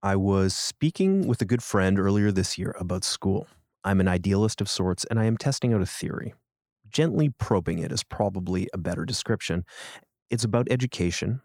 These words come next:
It's about career. It's about self-determination. And I believe, until proven otherwise, that positive things happen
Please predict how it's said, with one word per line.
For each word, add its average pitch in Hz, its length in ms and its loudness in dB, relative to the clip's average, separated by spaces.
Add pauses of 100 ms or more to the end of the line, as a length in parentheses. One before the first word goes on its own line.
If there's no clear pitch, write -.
It's - 100 -6
about 92 220 -2
career. 87 560 0
It's - 100 -8
about 87 220 -2
self-determination. 92 1160 -2 (480)
And 123 120 0
I 147 80 2
believe, 175 580 0
until 123 540 0 (180)
proven 123 320 2
otherwise, 92 520 2
that - 180 -4
positive 123 480 -2
things 92 400 -2
happen 101 560 -4